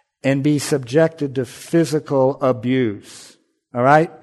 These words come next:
I don't know all of you. Some of you are visiting here today, a few of you. But I don't want to be misunderstood that, that we're saying that if you are in a situation where you're in a physical abuse situation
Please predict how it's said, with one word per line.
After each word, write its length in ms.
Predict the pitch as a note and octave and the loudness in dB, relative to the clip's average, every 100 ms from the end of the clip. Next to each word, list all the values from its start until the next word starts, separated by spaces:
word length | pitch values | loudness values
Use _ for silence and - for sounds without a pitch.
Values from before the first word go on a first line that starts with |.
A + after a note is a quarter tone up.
| - | -12
I 140 | - G#3 | -2 0
don't 140 | B3 | 2
know 160 | A#3 A3 | 0 0
all 380 | - F#3+ F#3+ F3+ | 0 2 2 2
of 100 | C#3 | 0
you. 120 | A2+ | -4
Some 200 | C#3+ A3 | -2 -2
of 60 | |
you 140 | A3 F#3+ | 2 2
are 60 | |
visiting 560 | C3+ A2+ E3+ F3+ C#3 B2 | 0 0 0 2 -2 -2
here 180 | B2 A#2 | -2 -4
today, 320 | A2 A#2 A2+ | -2 -2 -2
a 60 | G#2 | -4
few 280 | - B2+ | -6 -6
of 140 | B2+ G#2+ | -6 -8
you. 240 | G#2 G2+ _ _ _ _ - | -14 -16 _ _ _ _ -2
But 80 | B2 | 2
I 100 | F3+ | 2
don't 100 | A3+ | 2
want 140 | A#3 | 0
to 60 | A3 | 0
be 160 | G#3+ | 0
misunderstood 1080 | G3 F3+ F#3+ E3+ D3+ - - F3+ C3+ A#2+ A#2 | 0 -2 -2 -2 -2 -6 -4 0 2 0 -2
that, 200 | A#2+ A#2+ - - _ | -4 -4 -10 -20 _
that 160 | B2+ C3 | -4 -2
we're 220 | C#3 D#3 | 0 -2
saying 420 | - E3 E3 D3 | -2 -4 -2 -2
that 120 | B2 | -4
if 140 | A2+ C#3 | -6 -6
you 300 | D#3 G#3 G#3+ | -2 2 4
are 160 | F#3 | 4
in 80 | F3 | 2
a 80 | D3 | 0
situation 1040 | - E3+ D#3 D#3 C#3 C#3+ D#3 - A#2 G2 _ _ _ _ _ _ _ _ _ _ _ | -2 -4 -4 -4 0 2 2 0 -10 -12 _ _ _ _ _ _ _ _ _ _ _
where 120 | B2+ C3+ | -2 0
you're 180 | E3 | 2
in 80 | E3+ | 2
a 140 | C3+ A#2 | 2 0
physical 720 | - - F3 E3 F3 E3 D3+ | -6 -2 0 0 -2 0 -2
abuse 500 | C3 B2+ D3 D#3 - | -2 0 0 0 -4
situation 1040 | - C3+ - B2 A#2 C3+ C#3 - G2 G2+ | -6 -6 -4 -6 -4 -4 -4 -10 -14 -18